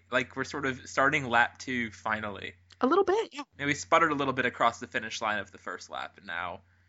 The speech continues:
Speaker 1: we have second wind, and I feel good about it. Square one. I like it.
Speaker 2: It does, it feels fresh. I do. I don't know.
Speaker 1: Yeah.
Speaker 2: I feel like, okay, we've got, I feel like episode one hundred was hanging over our heads for a little too long. <laughs>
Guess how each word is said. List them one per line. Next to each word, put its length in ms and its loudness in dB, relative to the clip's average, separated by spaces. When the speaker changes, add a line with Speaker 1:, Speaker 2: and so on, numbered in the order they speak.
Speaker 1:
we 60 -8
have 100 -8
second 380 0
wind, 320 -10
and 100 -18
I 60 -4
feel 160 0
good 160 2
about 280 0
it. 120 -20
Square 360 -2
one. 180 -10
I 40 -8
like 260 -4
it. 100 -8
Speaker 2:
It 120 8
does, 180 10
it 160 6
feels 220 6
fresh. 580 -4
I 80 8
do. 200 4
I 80 8
don't 120 0
know. 100 -6
Speaker 1:
Yeah. 100 -4
Speaker 2:
I 100 6
feel 260 2
like, 240 0
okay, 300 -2
we've 240 -6
got, 220 2
I 100 0
feel 240 4
like 180 4
episode 320 -2
one 140 -4
hundred 320 -2
was 160 -6
hanging 340 0
over 220 4
our 120 4
heads 420 0
for 160 2
a 40 2
little 200 0
too 220 -2
long. 440 4
<laughs> 40 0